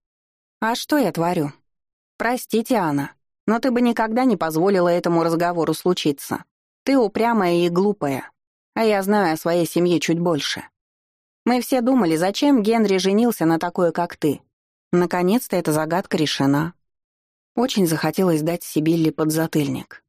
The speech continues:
просто за лицемерие и подковёрные игры, из-за которых всё и завертелось. Сначала она старательно подталкивала меня к законникам,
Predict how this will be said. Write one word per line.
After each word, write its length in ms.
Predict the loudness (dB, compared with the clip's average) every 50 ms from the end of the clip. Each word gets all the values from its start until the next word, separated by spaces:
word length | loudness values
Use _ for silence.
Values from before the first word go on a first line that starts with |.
| _ _
просто 340 | -4 -4 -4 -2 -2 -2 -2
за 100 | 0 0
лицемерие 800 | -2 -2 -2 -2 0 2 2 4 2 2 2 2 2 2 2 0
и 40 | 0
подковёрные 720 | -2 -4 -6 -4 -2 -2 0 0 0 2 2 2 2 0
игры, 560 | 0 0 0 0 2 0 0 -4 -4 -6 -10 -14 _ _ _ _ _ _
из-за 220 | -2 0 0 0 0
которых 420 | -2 -2 -2 0 0 0 -2 -2
всё 160 | -4 -2 0 0
и 60 | 0
завертелось. 800 | 2 0 0 0 -2 -4 -4 -2 -2 -2 -2 -6 -10 -14 -18 -20 _ _ _ _ _ _ _ _ _ _ _ _ _ _ _ -8
Сначала 480 | -4 -2 -2 0 0 0 0 0 2
она 180 | 2 0 0 0
старательно 560 | -2 -2 -2 -2 -2 -2 0 0 2 2 2
подталкивала 720 | 0 -4 -6 -4 -4 -4 -4 -4 -2 -2 -2 0 2 2
меня 320 | 4 4 4 4 2 2
к 80 | 0 0
законникам, 840 | -2 -2 -4 -4 -2 0 2 2 2 0 -2 -4 -6 -6 -6 -8